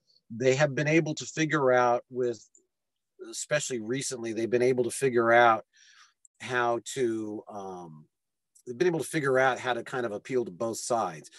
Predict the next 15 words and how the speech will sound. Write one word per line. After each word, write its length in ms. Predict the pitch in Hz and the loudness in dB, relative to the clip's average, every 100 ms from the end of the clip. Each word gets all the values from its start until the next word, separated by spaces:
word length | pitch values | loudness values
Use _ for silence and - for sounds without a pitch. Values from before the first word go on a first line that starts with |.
| - - | -20 -14
I 120 | 117 123 | -4 0
mean, 240 | 127 123 | 2 4
there's 160 | 127 131 | 2 2
a 40 | |
lot 200 | 147 160 | 4 4
of 100 | 127 | 2
teenagers 680 | - 147 127 117 110 110 - | -4 -2 0 2 0 -2 -4
that 120 | 107 | -6
just 280 | 107 110 - | -4 -6 -4
do 100 | 110 | -4
not 340 | 107 117 113 | -2 -2 -2
wanna 300 | 107 107 107 | -6 -8 -6
go 300 | 101 104 101 - | -6 -4 -4 -6
to 100 | 95 82 _ _ | -14 -18 _ _
Disney, 560 | 101 95 90 80 73 | -8 -6 -6 -8 -12